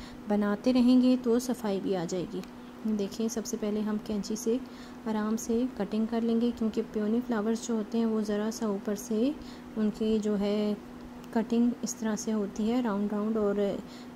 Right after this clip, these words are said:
जो उनकी पत्तियां होती हैं एक पत्ती के ऊपर ही जो है वो तीन चार जो है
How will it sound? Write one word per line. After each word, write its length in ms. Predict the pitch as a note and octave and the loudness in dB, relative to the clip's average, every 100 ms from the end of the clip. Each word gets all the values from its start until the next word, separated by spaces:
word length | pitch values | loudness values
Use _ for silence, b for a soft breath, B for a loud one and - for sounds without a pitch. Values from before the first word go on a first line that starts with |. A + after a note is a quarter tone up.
| A3 | 0
जो 80 | A3 | 2
उनकी 260 | G#3+ A#3 | 2 0
पत्तियां 380 | A3+ B3 A#3+ A#3+ | -2 -4 0 2
होती 320 | A3+ A3 A#3 | 2 2 2
हैं 120 | A#3 - | 2 2
एक 220 | A#3 A#3 - | 0 0 -4
पत्ती 400 | A3 - A#3 A3+ | -6 -2 0 0
के 240 | A#3 A3 G#3+ - - - A3 | 2 2 2 -4 -14 -4 -4
ऊपर 260 | - A3 | 0 0
ही 160 | G#3+ G#3 | 2 2
जो 120 | G#3+ | 0
है 140 | G#3 | 0
वो 100 | G#3+ A3+ | -2 0
तीन 280 | A#3 A#3 A3+ | 4 4 4
चार 320 | A#3 G3+ G#3 | 0 0 0
जो 120 | G#3+ | -2
है 200 | G#3+ | -2